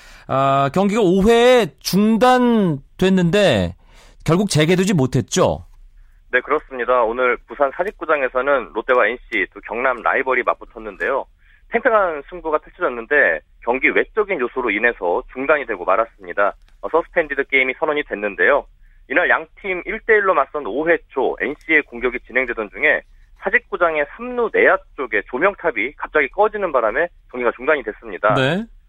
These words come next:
Speaker 2: 당초 십오 분 정도면 복구가 될 것으로 전망이 됐는데 오십 분 가까이 되도록, 어, 그 조명탑은 켜지지가 않았습니다. 결국 심판진과 양팀 감독 간의 합의가 있었고 내일 오후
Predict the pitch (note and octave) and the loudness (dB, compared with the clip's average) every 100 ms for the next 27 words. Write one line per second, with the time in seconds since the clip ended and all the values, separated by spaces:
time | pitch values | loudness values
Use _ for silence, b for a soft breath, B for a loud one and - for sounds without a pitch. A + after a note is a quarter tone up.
0 | - D3 D#3+ G#3 - F#3+ C3 G#3+ A#3+ A3 | -6 -4 -4 -8 -4 -2 0 0 0 -2
1 | G3 F3+ E3+ - - D#3+ F#3+ - D3+ C#3 | -2 -2 -2 -4 -4 -2 -2 -4 -4 -4
2 | D3 A2+ A#2 C#3 - G2 G2 F#2+ D3+ F2 | -6 -2 -2 -2 -8 -12 -6 2 2 2
3 | b b b A#3 F4 A#3+ - G3+ C3 - | b b b -2 -2 -4 -4 -2 -2 0
4 | C#3 C3 A#2+ C3 F3 - F#2+ - D#2+ A#2 | -2 -2 -4 -2 -4 -4 -4 -6 -14 -6
5 | C#3+ D#3 C3 G2+ - G3 G3+ C3+ F2 A#2 | -4 -2 -4 -4 -10 -10 -8 -2 0 0
6 | C#3+ C#3 F#2+ F2 G2+ - - - - - | -4 -12 -12 -2 -2 -2 -12 -20 -16 -2
7 | C3 E3 - A#3 A#3 A3 F#3+ E3+ C3+ C3+ | 0 0 -4 -2 0 0 -4 0 2 2
8 | G#2+ - D3 - A2+ C3+ F3 D#3 C#3+ C#3 | 0 -2 -12 -10 -10 -6 -4 -2 0 0
9 | F3 F3 - - - _ E3+ D#3+ - b | -2 -2 -2 -6 -10 _ 0 0 0 b
10 | b - A2+ E3 D#3+ C3+ C#3+ C3+ | b 0 2 4 2 -4 -4 -8